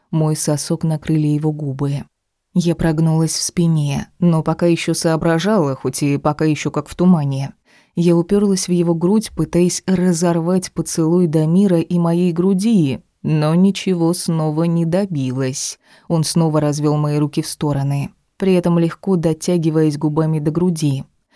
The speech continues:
Я сжала кулаки в попытке освободиться, но чем нежнее водил Дамир языком по моему соску, который словно этого и ждал, тем меньше я что-то могла соображать.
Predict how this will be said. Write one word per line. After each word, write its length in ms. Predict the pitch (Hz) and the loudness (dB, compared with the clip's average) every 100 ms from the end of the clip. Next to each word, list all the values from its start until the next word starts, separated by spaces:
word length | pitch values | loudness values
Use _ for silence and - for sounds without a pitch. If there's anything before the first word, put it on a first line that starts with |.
| _ _ | _ _
Я 200 | 170 160 | 0 2
сжала 320 | 156 160 156 147 | 2 2 2 2
кулаки 460 | 151 156 151 214 | 2 2 2 -2
в 80 | - | -2
попытке 440 | 139 139 135 147 139 | -2 -2 -2 -2 -2
освободиться, 880 | 147 147 165 185 175 - 143 131 - _ _ _ | -2 0 2 2 0 -2 -2 -2 -6 _ _ _
но 200 | 165 170 | 2 2
чем 320 | 185 - 208 202 | 2 4 6 6
нежнее 600 | 202 175 180 202 208 160 | 6 4 6 6 4 4
водил 420 | 156 151 185 170 | 2 2 2 2
Дамир 360 | 156 160 185 | 2 2 2
языком 580 | 170 160 156 160 175 180 | 2 0 0 0 2 0
по 100 | 151 | 0
моему 320 | 151 147 165 | -2 -2 -2
соску, 600 | 170 156 147 - 247 254 | -2 -2 -4 -6 -2 -2
который 440 | - 139 147 151 151 | 0 -2 0 0 0
словно 440 | - 175 165 151 | 0 2 2 0
этого 340 | 156 156 160 185 | -2 -2 0 2
и 120 | 208 | 2
ждал, 520 | 202 214 226 131 135 _ _ _ - | 0 0 0 0 -4 _ _ _ -6
тем 240 | - 233 220 | 2 6 8
меньше 460 | 220 233 262 - 247 | 8 6 4 0 -2
я 180 | 233 226 | 0 -2
что-то 400 | - - 196 214 | -4 -4 0 2
могла 380 | 214 196 175 185 | 2 2 0 -2
соображать. 1080 | - 202 196 214 185 151 147 143 - - | -2 -2 -2 -2 -2 -2 -2 -4 -10 -12